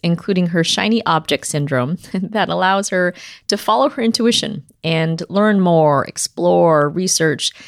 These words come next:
and travel to all the places and to read about all the various things that interest her,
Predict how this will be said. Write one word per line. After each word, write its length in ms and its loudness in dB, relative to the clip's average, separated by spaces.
and 100 0
travel 640 -2
to 340 0
all 160 0
the 100 0
places 640 0
and 360 -4
to 180 -2
read 220 0
about 200 0
all 140 0
the 140 -2
various 400 0
things 280 -2
that 120 -6
interest 400 0
her, 220 -6